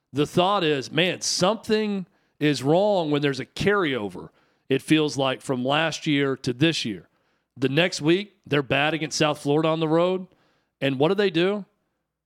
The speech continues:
It's like a new team showed up week after week, getting better and better. Offensive lineup's terrible. Early in the year, it got better and better. Defense for Nick Saban always improves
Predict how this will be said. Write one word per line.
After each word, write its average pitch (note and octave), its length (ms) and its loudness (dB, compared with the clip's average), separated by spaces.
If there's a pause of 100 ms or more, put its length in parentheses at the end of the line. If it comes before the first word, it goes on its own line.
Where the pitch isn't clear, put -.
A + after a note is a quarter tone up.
(180)
It's G#3 220 0
like A3 200 0
a D#3 80 2
new E3+ 240 0
team F3+ 260 -2
showed C3 300 0
up A#2 260 -4
week D3 280 0
after D3 260 0
week, C3 340 0
getting B2+ 240 0
better D3+ 340 2
and C#3+ 120 -4
better. B2 260 0
Offensive F3+ 460 0
lineup's E3+ 420 0
terrible. F3+ 520 0 (440)
Early F3 240 4
in E3 80 -2
the E3 40 0
year, F3 160 2
it C#3 40 -8
got C#3 220 -2
better D3 200 2
and C#3+ 100 -4
better. C3+ 240 0 (300)
Defense G#3 460 2
for E3 100 4
Nick D#3+ 140 2
Saban C#3+ 360 2
always D3+ 400 2
improves A#2 540 -4